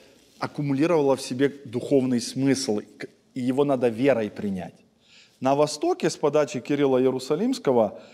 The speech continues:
миропомазание перед крещением стало символизировать схождение Духом Святым. И Кирилл Иерусалимский пишет дивные слова. Пишет: «Всякий, помазанный миром на ноздрях,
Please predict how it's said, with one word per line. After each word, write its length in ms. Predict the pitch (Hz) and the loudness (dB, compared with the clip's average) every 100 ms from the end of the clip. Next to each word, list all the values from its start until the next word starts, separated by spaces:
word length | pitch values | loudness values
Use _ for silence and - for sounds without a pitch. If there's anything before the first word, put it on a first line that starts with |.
| - _ | -20 _
миропомазание 1200 | 123 180 247 240 247 247 254 214 156 139 131 123 | -4 0 2 0 0 0 0 0 2 2 2 0
перед 320 | 113 123 120 120 | 0 2 0 -2
крещением 720 | 135 123 - 120 135 208 220 | -4 -4 -2 -2 -2 -2 0
стало 260 | 185 160 | 2 2
символизировать 880 | 143 131 120 117 110 120 170 190 185 | 0 -2 0 0 0 0 2 2 0
схождение 480 | 123 101 127 147 123 | -4 0 0 2 0
Духом 340 | 98 - - | -4 -10 -10
Святым. 380 | - - - - _ _ - _ - | -12 -16 -18 -20 _ _ -20 _ -8
И 80 | 127 | 0
Кирилл 380 | 160 156 156 | 2 4 4
Иерусалимский 640 | 151 139 131 151 165 - 131 | 4 2 0 -2 -2 -2 -4
пишет 400 | 143 - 117 110 | -2 -4 -8 -4
дивные 400 | 123 120 107 101 | 0 2 2 0
слова. 340 | - 107 95 | 2 2 2
Пишет: 420 | 95 120 120 - - - - - | -2 -4 -4 -6 -14 -20 -20 -20
«Всякий, 400 | - 160 156 156 | -2 0 0 -2
помазанный 640 | - 143 151 147 139 139 139 | -2 0 2 0 0 -2 -2
миром 420 | 147 147 135 131 | 2 2 2 2
на 120 | 135 | -2
ноздрях, 640 | 135 123 117 208 254 - | -2 -2 2 2 2 -4